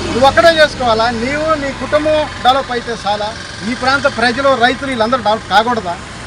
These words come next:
అవ్వాలని చెప్పి ల్యాండ్ కన్వర్షన్ యథామాను వదిలి ఎల్పీ నెంబర్లు ఇచ్చి వ్యాపారాలు కొనసాగితే ఆదాయ వనరులు పెరుగుతాయి. ఎందుకంటే రోజుకి కనీసం వంద నుంచి నూట యాభై కోట్ల ఆదాయం వచ్చింది గవర్నమెంట్కి, రెవెన్యూ ఆదాయం.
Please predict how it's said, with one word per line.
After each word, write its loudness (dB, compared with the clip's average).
అవ్వాలని 4
చెప్పి -2
ల్యాండ్ 4
కన్వర్షన్ -2
యథామాను 2
వదిలి 6
ఎల్పీ 2
నెంబర్లు 2
ఇచ్చి -2
వ్యాపారాలు 4
కొనసాగితే 4
ఆదాయ 4
వనరులు 0
పెరుగుతాయి. -6
ఎందుకంటే 2
రోజుకి 2
కనీసం 4
వంద 4
నుంచి -4
నూట -2
యాభై -2
కోట్ల -4
ఆదాయం 4
వచ్చింది -4
గవర్నమెంట్కి, 0
రెవెన్యూ 0
ఆదాయం. -2